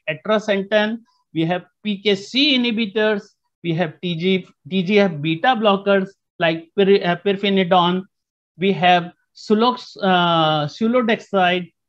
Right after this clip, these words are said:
We have anti-inflammatory. The Professor Group has emphasized that we are actually addressing the metabolic and hemodynamic effects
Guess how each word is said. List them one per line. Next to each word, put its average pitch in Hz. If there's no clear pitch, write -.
We 185
have 196
anti-inflammatory. 214
The 185
Professor 220
Group 226
has 240
emphasized 233
that 202
we 202
are 240
actually 262
addressing 233
the 226
metabolic 262
and 233
hemodynamic 240
effects 208